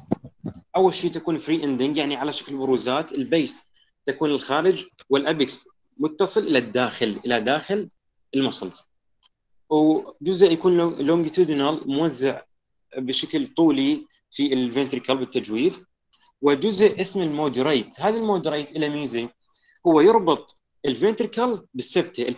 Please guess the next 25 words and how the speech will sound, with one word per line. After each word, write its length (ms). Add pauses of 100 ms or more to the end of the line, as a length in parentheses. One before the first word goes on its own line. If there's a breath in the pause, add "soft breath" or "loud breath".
(120)
بالسبتة 680
الحاجز 640 (280 loud breath)
اللي 100
يفصل 240
لنا 200
عن 140
ال-، 400 (380)
الفنتريكل 420
الاخر، 520 (680 soft breath)
يعني 200
تكون 360
بشكل 340
امتداد 420
طولي. 340
هسه 180
راح 180
بالصور 360
اوضح 280
لكم 200
اكثر 280
لان 160
اعرف 220
الشرح 360
ما 80
مفهوم، 340